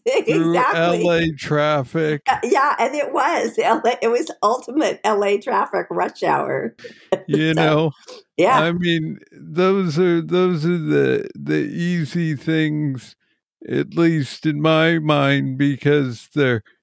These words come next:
Speaker 1: external from us. Um, but even at that core, like, deep, you know, sometimes dark place with inside us,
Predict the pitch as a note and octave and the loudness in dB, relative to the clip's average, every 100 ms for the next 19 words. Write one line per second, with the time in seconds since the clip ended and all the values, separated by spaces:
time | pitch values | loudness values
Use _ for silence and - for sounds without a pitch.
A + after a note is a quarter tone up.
0 | _ - D3 D3+ - - - E3 E3+ E3 | _ -4 0 0 -4 -6 0 0 2 0
1 | B2+ - D3 C#3 C3+ B2 A2 - - E3+ | -2 -2 0 2 2 2 0 -8 -14 -2
2 | C#3 C3 B2 - _ - D#3 D#3+ E3 G3 | -2 0 -4 -10 _ -12 -2 0 2 2
3 | G3+ F#3 F#3+ F3 D#3 D#3+ D#3 C#3+ C#3+ D3 | 2 2 0 0 0 2 0 -6 -2 0
4 | C#3+ B2 - _ _ - - - E3+ F3 | 2 -2 -8 _ _ -18 -10 -4 0 2
5 | F3+ F3 E3 D3+ C3+ A#2+ - - _ _ | 2 2 0 2 0 -2 -6 -20 _ _
6 | _ - E3 F3 F3 - - _ _ _ | _ -4 0 0 -2 -8 -14 _ _ _
7 | - C#3 C#3+ C#3 C#3 C#3 C3 C3 - E3+ | -8 -2 0 2 2 0 -2 -8 -2 0
8 | D#3+ D3 D#3+ D3 C3 - - E3 E3 D#3 | 0 0 0 0 -2 -4 0 2 2 -2
9 | - C#3+ D3+ D#3+ D#3 C3 - D#3+ C#3+ C3 | -6 -2 2 2 2 -2 -2 0 2 0
10 | D3 C3+ A#2 D3 D3+ D#3 D3 C3+ A#2+ | 0 -2 -2 -2 0 0 0 0 -2